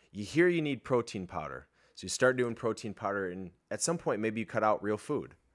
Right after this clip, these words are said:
So your shake used to be strawberries and bananas and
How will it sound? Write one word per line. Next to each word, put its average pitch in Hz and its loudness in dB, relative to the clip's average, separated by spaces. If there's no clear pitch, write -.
So - -4
your 113 0
shake 151 2
used 135 -2
to 113 -6
be 98 -2
strawberries 104 4
and 92 -8
bananas 101 -2
and 90 -6